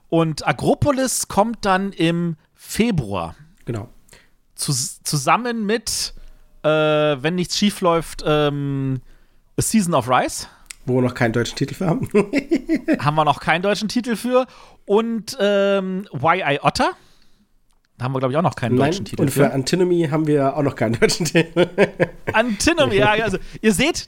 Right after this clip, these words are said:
Speaker 1: da kommen gleich wieder vier neue Spiele nächstes Jahr. Ähm, wir sind total glücklich, weil die tatsächlich relativ gut laufen. Und gerade auf Y I Otter würde ich einiges geben. Das ist, ähm,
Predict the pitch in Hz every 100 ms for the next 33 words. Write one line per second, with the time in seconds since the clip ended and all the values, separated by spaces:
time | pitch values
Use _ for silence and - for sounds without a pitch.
0 | _ 220 - 277 294 240 233 226 - -
1 | 262 262 214 - 269 277 254 233 220 -
2 | 214 196 185 - - - 170 170 165 165
3 | 139 165 202 185 160 175 160 196 208 196
4 | 180 160 156 156 156 151 143 143 151 143
5 | 131 - 190 196 165 - - - 151 175
6 | 196 165 123 156 214 165 156 175 254 190
7 | 175 147 - 190 208 175 - 170 170 160
8 | 147 - 156 - - 151 147 143